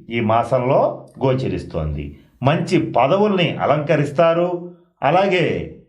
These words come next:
ఈ మాసంలో పట్టిందల్లా బంగారమే అన్నట్లుగా చక్కగా ఏ పని తలపెట్టినా కూడా మంచి విజయాలని నమోదు చేసుకోవటం అనేటువంటిది సింహరాశి వాళ్ళకి ఈ మాసంలో గోచరిస్తోంది.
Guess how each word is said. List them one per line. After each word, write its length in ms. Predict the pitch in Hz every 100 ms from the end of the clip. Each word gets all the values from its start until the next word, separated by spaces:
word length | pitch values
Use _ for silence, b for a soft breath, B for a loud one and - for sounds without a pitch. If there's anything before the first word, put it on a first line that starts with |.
| _ _ _ 175
ఈ 140 | 185
మాసంలో 960 | 160 175 202 214 196 175 117 90 - - 151
పట్టిందల్లా 600 | - 240 220 214 196 175
బంగారమే 580 | 143 151 175 170 160
అన్నట్లుగా 840 | 147 139 135 135 143 143 113 85 - - _
చక్కగా 480 | - 214 202 190 175
ఏ 320 | 143 156 202
పని 220 | 214 208
తలపెట్టినా 580 | 196 175 165 170 - 165
కూడా 580 | 135 143 139 139 98 82 - -
మంచి 680 | 139 175 - 165 104 87 - -
విజయాలని 1000 | 120 127 185 208 208 190 175 160 107 - - -
నమోదు 540 | 107 110 139 185 214
చేసుకోవటం 680 | 214 190 175 - 170 156 147
అనేటువంటిది 680 | 139 131 127 117 107 110 117
సింహరాశి 600 | - 123 135 135 117 113
వాళ్ళకి 760 | 107 104 101 117 95 80 - - -
ఈ 100 | 107
మాసంలో 760 | 101 101 101 101 98 147 - - - - 104
గోచరిస్తోంది. 920 | 92 92 80 80 82 73 71 - -